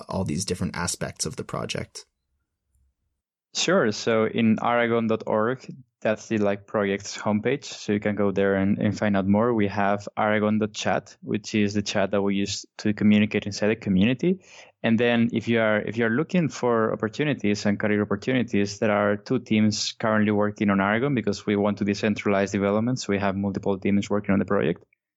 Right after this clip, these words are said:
Speaker 2: So one of them is, uh, the one I'm working for, which is Aragon One, so aragon dot one.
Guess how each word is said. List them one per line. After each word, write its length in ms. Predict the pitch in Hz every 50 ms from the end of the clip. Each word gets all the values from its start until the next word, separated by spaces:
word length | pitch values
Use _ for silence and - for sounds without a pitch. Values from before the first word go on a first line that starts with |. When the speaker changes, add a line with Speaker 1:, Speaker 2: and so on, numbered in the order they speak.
| _ -
Speaker 2:
So 240 | - - 127 120 113
one 140 | 113 120
of 120 | 120 110 120
them 200 | 120 117 107 107
is, 320 | 107 107 101 104 - - -
uh, 380 | - 107 104 101 98 98 101 - -
the 100 | 110 110
one 140 | 110 110 107
I'm 100 | 104 104
working 300 | 113 113 113 - 104 98
for, 240 | - - 110 131
which 240 | 139 127 - - -
is 240 | 107 104 - - -
Aragon 340 | - 107 101 101 95 95 95
One, 300 | 98 101 104 127 165 185 185
so 440 | - - - 101 98 95 - - - 113
aragon 380 | 101 101 101 98 98 95 95 95
dot 180 | 104 101 -
one. 300 | 98 104 107 131 160 165